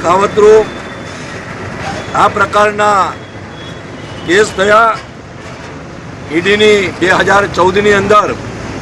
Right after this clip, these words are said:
એની તપાસ થઈ.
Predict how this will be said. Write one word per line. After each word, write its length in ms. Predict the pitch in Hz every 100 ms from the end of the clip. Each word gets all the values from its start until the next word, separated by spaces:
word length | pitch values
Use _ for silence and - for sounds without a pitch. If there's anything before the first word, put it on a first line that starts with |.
| - - - - - - - - - -
એની 300 | 175 202 175
તપાસ 440 | 165 139 208 226 -
થઈ. 340 | - 202 214